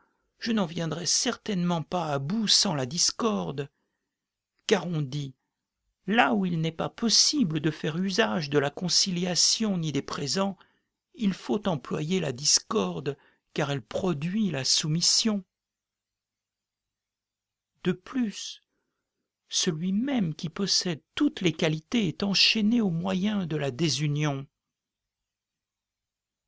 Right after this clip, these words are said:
Et l'on dit, renfermée,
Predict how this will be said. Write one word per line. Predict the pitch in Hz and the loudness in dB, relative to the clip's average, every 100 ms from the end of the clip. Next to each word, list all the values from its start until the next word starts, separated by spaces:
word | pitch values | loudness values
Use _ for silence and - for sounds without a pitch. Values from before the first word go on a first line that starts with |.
| _ _ _ _ | _ _ _ _
Et | 175 156 | 0 0
l'on | 156 | 0
dit, | 156 156 220 - _ _ _ _ _ _ _ _ _ _ _ _ _ _ | -2 -2 -2 -4 _ _ _ _ _ _ _ _ _ _ _ _ _ _
renfermée, | - 147 160 - 208 196 208 233 208 | -6 0 0 0 -2 0 -2 -2 -8